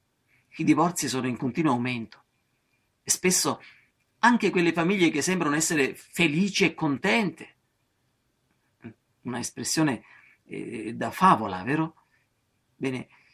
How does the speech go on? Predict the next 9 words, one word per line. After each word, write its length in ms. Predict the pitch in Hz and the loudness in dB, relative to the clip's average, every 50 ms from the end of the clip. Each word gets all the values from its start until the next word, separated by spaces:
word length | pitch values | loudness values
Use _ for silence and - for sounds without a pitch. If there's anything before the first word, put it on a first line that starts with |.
| _ _ _ | _ _ _
s-, 200 | - - - - | -6 -6 -4 0
vivono 480 | 151 180 214 214 202 175 160 147 - - | 2 2 4 4 4 4 2 0 -2 -4
in 120 | 139 131 | -4 -2
fondo 280 | - 196 208 202 151 135 | 4 4 4 4 4 2
delle, 360 | 127 120 117 120 120 120 117 | 0 0 0 -2 -2 -2 -2
delle 200 | 123 143 135 135 | -2 0 0 2
situazioni 680 | 123 - 131 - 131 120 - - 202 202 160 120 101 - _ _ _ _ | 0 0 -2 -2 -2 -2 0 0 2 2 2 0 -2 -6 _ _ _ _
di 280 | - 151 151 - - | -4 -4 -4 0 2
insofferenza 1200 | 185 202 196 - - - 165 139 - - - 151 135 135 131 120 101 - 104 - - 120 101 101 | 4 4 4 2 0 -2 -2 -2 -4 -4 -2 0 0 0 0 -2 -6 -4 -4 -4 -4 -4 -6 -10